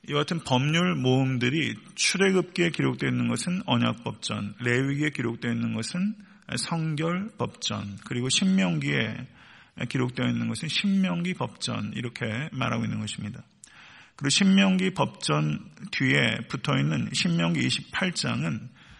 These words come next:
일 절부터 십사 절까지는 순종에 대한 축복이 기록되어 있고 십오 절에서부터 육십팔 절까지는 불순종에 대한 징벌이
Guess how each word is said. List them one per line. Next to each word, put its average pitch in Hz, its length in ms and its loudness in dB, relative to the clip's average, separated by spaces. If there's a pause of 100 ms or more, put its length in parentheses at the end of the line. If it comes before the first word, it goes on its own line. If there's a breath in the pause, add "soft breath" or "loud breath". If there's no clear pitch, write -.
(200 loud breath)
일 143 140 0
절부터 151 340 0
십사 156 420 2
절까지는 143 800 0 (480 loud breath)
순종에 185 640 2
대한 156 300 0
축복이 175 560 -2
기록되어 127 460 0
있고 120 520 -8 (400 loud breath)
십오 165 420 4
절에서부터 143 480 2
육십팔 139 680 -2
절까지는 139 680 -2
불순종에 139 720 -2
대한 131 180 -2
징벌이 117 720 -2